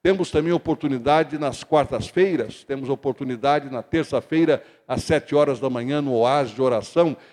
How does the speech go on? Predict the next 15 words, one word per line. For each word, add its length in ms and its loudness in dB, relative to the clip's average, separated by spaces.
Nos 140 0
nossos 360 2
pequenos 600 0
grupos, 540 -4
todos 580 0
eles, 240 2
sem 240 -2
exceção, 580 -4
têm 140 4
um 80 2
momento 640 0
dedicado 880 -2
apenas 960 0
à 100 6
oração. 680 2